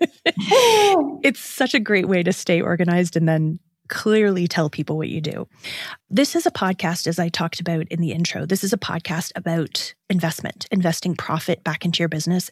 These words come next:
Speaker 1: and where to invest money when you make it. And yet this could also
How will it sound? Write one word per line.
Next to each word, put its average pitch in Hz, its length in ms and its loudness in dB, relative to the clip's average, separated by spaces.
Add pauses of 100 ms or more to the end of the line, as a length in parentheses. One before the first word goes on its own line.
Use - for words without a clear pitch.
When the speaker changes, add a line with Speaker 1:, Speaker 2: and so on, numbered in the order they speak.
Speaker 1:
and 170 320 2
where 165 280 4
to - 160 -4
invest 160 520 -4 (360)
money 165 420 0 (140)
when 160 160 -2
you 143 80 -2
make 151 200 -2
it. 330 140 2 (760)
And 208 160 6
yet 208 200 4 (100)
this 220 280 0
could 240 180 4 (100)
also 190 540 2